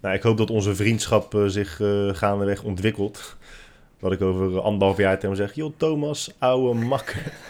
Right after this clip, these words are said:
<laughs> kameraad van me. Kan je niet iets, iets, eh, moois?"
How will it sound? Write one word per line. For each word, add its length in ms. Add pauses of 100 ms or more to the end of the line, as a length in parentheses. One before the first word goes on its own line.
(140)
<laughs> 300
kameraad 640
van 200
me. 80 (760)
Kan 120
je 60
niet 140
iets, 260
iets, 260
eh, 120
moois?" 380